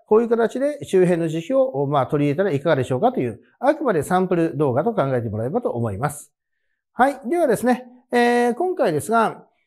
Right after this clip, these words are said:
えー、今までがですね、えー、まあ、第二回目が、あー、芸術系絵画です。第三回目が、まあ、三乱史、生糸七史で、えー、産業系ですね。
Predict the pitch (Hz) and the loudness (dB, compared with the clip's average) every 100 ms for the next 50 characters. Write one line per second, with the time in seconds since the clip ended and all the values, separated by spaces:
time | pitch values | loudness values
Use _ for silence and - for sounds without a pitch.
0 | _ - 247 240 233 233 240 370 415 277 | _ -6 0 2 2 0 0 0 2 2
1 | 143 123 214 180 - _ - 185 180 170 | 0 0 0 0 -2 _ 0 4 6 6
2 | 160 147 190 190 135 131 233 247 165 165 | 4 4 4 4 4 2 2 2 2 2
3 | 147 160 240 277 262 - 151 147 143 131 | 2 2 0 -2 -6 -4 2 4 4 2
4 | 110 107 123 160 147 143 135 113 - - | -2 -6 2 2 2 -2 -2 -2 -4 -14
5 | _ - 123 - - - _ _ - 254 | _ 0 0 -2 -12 -20 _ _ 2 4
6 | 311 285 262 269 262 277 294 285 160 147 | 4 2 0 0 0 0 -4 -2 2 2
7 | 131 104 76 - 185 165 147 113 - 180 | 2 -2 -8 -2 0 2 0 -2 -6 -4
8 | 147 180 196 170 - 202 175 143 120 175 | -2 -2 0 0 2 2 2 0 0 0
9 | 180 160 143 131 107 247 269 | 2 2 2 0 -2 -2 -2